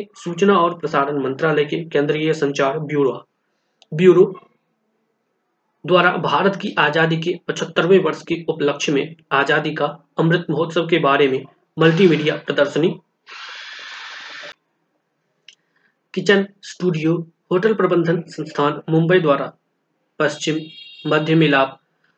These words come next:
विषय के तहत इस क्षेत्र के व्यंजनों का प्रदर्शन, विकास आयुक्त हस्तशिल्प कपड़ा मंत्रालय द्वारा आमंत्रित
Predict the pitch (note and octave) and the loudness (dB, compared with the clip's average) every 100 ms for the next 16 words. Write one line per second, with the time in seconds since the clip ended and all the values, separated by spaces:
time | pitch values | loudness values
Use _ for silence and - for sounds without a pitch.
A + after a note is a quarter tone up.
0 | _ - C#3+ F3+ G3 G3 G#3+ C#3 D3 - | _ -8 -2 2 2 2 2 2 -2 -6
1 | - F#3+ F#3+ - D#3+ E3 D#3+ D#3+ D#3+ D3+ | -2 0 0 0 0 0 -2 -2 -2 0
2 | D#3 D3+ C#3+ C3 B2 - C#3+ C#3+ C3+ - | 0 2 0 -2 -8 -4 -2 -2 -2 -6
3 | - _ _ _ - F3+ F#3+ F3+ E3+ E3 | -8 _ _ _ -4 0 2 0 0 -2
4 | D#3+ D#3+ - _ - E3 E3 - D#3 D#3 | -2 -4 -12 _ -8 -8 -8 -4 -4 -4
5 | _ _ - - D#3+ D3 C#3+ C#3 D#3 D#3 | _ _ -6 -2 0 0 0 0 0 2
6 | D3+ C#3+ D3 D3 C#3 C#3 C#3+ | 2 0 0 -4 -4 -2 -4